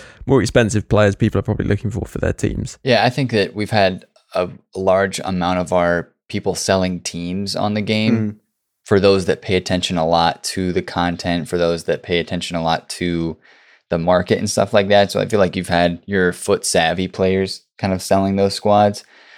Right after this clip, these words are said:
Speaker 2: Um, but you've seen some cards rebound back a little bit in price because once people sold last week, they're like, "Oh my goodness, there's still gonna be, you know, two weeks of foot captains, so I'm gonna go back and buy a few of those players and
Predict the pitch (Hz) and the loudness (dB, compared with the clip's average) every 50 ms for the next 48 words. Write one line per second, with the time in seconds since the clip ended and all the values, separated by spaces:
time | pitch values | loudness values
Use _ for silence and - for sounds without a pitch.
0 | - _ _ - 90 95 92 87 85 87 104 104 123 139 139 - 156 143 131 - | -20 _ _ -2 0 2 4 4 4 2 2 2 2 2 2 2 2 0 0 2
1 | 131 131 127 - 120 101 98 90 - - - _ - - - 107 107 101 101 98 | 0 0 2 2 2 2 2 0 -4 -10 -14 _ -20 -6 -2 0 2 4 4 4
2 | 95 92 90 95 92 92 - 98 104 113 139 131 104 82 85 85 82 80 80 95 | 4 4 4 2 2 4 2 2 2 4 4 4 4 2 2 0 0 0 0 2
3 | 87 82 90 92 - - 87 - 92 87 87 87 - - _ - - - _ _ | 4 4 4 2 0 -4 -2 2 4 4 4 2 0 -6 _ -20 -20 -20 _ _
4 | _ _ _ _ _ _ _ _ 117 120 120 117 - 113 107 98 95 92 - - | _ _ _ _ _ _ _ _ 4 4 4 4 2 -2 0 0 0 -2 0 2
5 | 120 117 107 95 90 90 - 98 95 92 92 - - 110 98 92 98 90 85 87 | 4 6 8 8 6 6 6 4 4 4 4 2 0 0 0 2 4 4 4 4
6 | - - 98 98 90 85 80 95 95 90 82 80 - 98 95 - - - 104 92 | 4 2 2 2 2 2 2 2 2 2 2 -2 -2 -2 -2 -2 2 2 2 4
7 | 90 90 82 78 78 87 87 82 80 - - _ - 92 82 78 - - 113 104 | 4 2 -2 0 0 0 0 0 -2 -6 -8 _ -2 -2 -2 -2 -2 -2 -2 0
8 | 95 95 90 - - 82 - - 92 87 - 98 92 90 87 - 82 78 - - | 2 0 0 0 -2 -4 0 0 -2 0 2 2 2 2 2 -2 -4 -4 -2 2
9 | 87 85 80 82 90 90 87 85 82 87 80 82 82 82 82 - 80 78 78 - | 2 2 2 2 0 0 -2 0 0 0 2 2 2 0 0 -2 -6 -10 -8 -2
10 | - 85 85 82 80 - 90 87 82 78 - - - - 90 92 87 85 82 78 | 0 0 0 0 -2 -2 -4 -2 -2 -2 -6 -8 -2 0 2 4 4 2 2 -2
11 | 82 78 - | -4 -6 -8